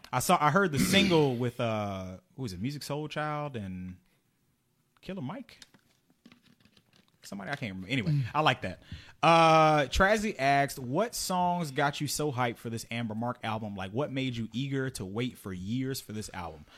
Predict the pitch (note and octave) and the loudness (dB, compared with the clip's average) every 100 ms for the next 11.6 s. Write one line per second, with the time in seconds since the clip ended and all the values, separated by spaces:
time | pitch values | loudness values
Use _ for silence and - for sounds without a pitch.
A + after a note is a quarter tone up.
0 | - - - A#2 G#2+ G#2 G2+ A#2+ G3 E3+ | -20 -12 -4 0 0 -2 -2 2 4 6
1 | G3 - - - - - - C#3+ - D3 | 4 4 2 4 4 4 2 -6 -6 -2
2 | C#3 F3 D#3+ D3 F3 D#3+ C#3+ B2+ C3+ B2 | 2 4 4 4 4 4 4 4 4 4
3 | B2 A#2 G2 F#2+ - - - - A#2+ B2+ | 2 0 0 -4 -8 -14 -20 -14 -2 4
4 | G3+ F#3+ F3 - - - G2+ F#2+ - G2 | 6 6 4 0 -12 -10 -8 -8 -8 -8
5 | F#2 - _ B2+ B2+ A#2+ A#2 G#2+ B2+ D#3+ | -8 -12 _ 0 2 2 0 0 4 6
6 | F3 E3+ D3+ D3+ D3 C3+ A#2 - C3 C3 | 6 6 4 4 2 2 0 -2 -2 0
7 | - B2+ G#3 F3 C#3 C3 A#2 A2+ G#2+ A2+ | 0 -2 -2 -2 0 0 -2 -4 -4 -4
8 | A2 A#2+ G#2+ G2 G2+ F#2+ G2 A2 A2 G2 | -2 -2 -2 -4 -8 -6 -6 -4 -4 -6
9 | G2+ A2+ F#2 G2 G#2+ - F#2 G2+ F#2+ F#2 | -8 -10 -8 -8 -8 -10 -10 -10 -10 -10
10 | F#2 A2 A2+ G2+ - F#2 F2 A#2+ A#2 A#2+ | -6 -6 -6 -8 -10 -12 -10 -10 -10 -8
11 | A#2+ A2+ B2 C3 B2+ | -8 -8 -10 -10 -12